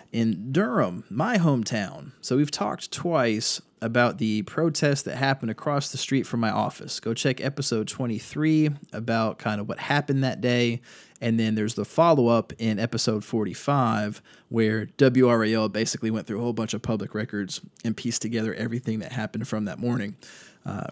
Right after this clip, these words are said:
remember, you had this Klan rally that was supposed to happen. The sheriff was telling everyone who will listen that it was gonna happen, and then it turned out it didn't happen. But in the process, you had thousands of people show up and have a grand old time. Well, the sheriff sent a letter to the county commission,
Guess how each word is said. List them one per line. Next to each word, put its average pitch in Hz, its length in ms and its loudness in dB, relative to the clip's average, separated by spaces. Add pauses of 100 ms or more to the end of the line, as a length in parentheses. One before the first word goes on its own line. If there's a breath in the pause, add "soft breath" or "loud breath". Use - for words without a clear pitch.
remember, 120 560 0
you 117 160 0
had 120 320 -2
this 110 360 -2
Klan 131 380 -2
rally 123 240 2
that 113 120 -2
was - 100 -8
supposed - 400 -4
to - 80 -4
happen. 117 460 -4 (120)
The 110 100 -8
sheriff 117 360 -4
was 110 100 -6
telling 117 320 -2
everyone 113 280 -4
who 123 100 -2
will 101 100 -2
listen 120 300 0
that 110 120 -2
it - 40 -8
was - 120 -6
gonna 117 220 -2
happen, 110 480 -6 (360 soft breath)
and 110 120 -6
then 107 60 -4
it 98 80 -8
turned 107 240 -2
out 104 220 -4
it - 160 -14
didn't 127 240 -2
happen. 117 440 -2 (460 loud breath)
But 123 180 6
in 113 100 -4
the 110 60 -4
process, 117 640 0
you 113 100 -2
had 107 440 -2
thousands 110 480 0
of 104 100 -8
people - 300 -4
show 107 280 0
up 101 300 -4
and 113 100 -8
have 110 220 -6
a 107 80 -6
grand 110 320 -2
old 95 160 -4
time. 101 440 -4 (720)
Well, 117 200 2
the 110 60 -4
sheriff 160 300 0
sent 131 220 2
a 110 40 0
letter 104 340 0
to 120 120 -4
the 110 120 -4
county 110 240 -2
commission, 101 560 -6